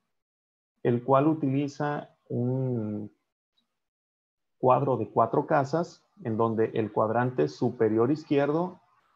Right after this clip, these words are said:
va a integrar aquellos elementos que son susceptibles a pertenecer al núcleo central. Y estos son elementos que tienen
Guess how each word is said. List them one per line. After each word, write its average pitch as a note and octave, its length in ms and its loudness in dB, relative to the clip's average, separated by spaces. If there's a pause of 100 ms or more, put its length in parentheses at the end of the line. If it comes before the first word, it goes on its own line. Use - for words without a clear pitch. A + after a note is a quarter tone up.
(260)
va A#2 380 0
a A#2 500 -2
integrar A#2 760 0
aquellos B2 420 0
elementos A#2+ 520 0
que A#2+ 120 -2
son A#2 240 -4
susceptibles C3 800 -2 (260)
a - 140 -10
pertenecer A2 540 -2
al A#2 120 0
núcleo A2 280 -4
central. D3 500 -2 (800)
Y D3+ 200 4
estos D#3 440 2
son C3 200 0
elementos B2+ 480 0
que B2+ 120 -2
tienen B2+ 520 -2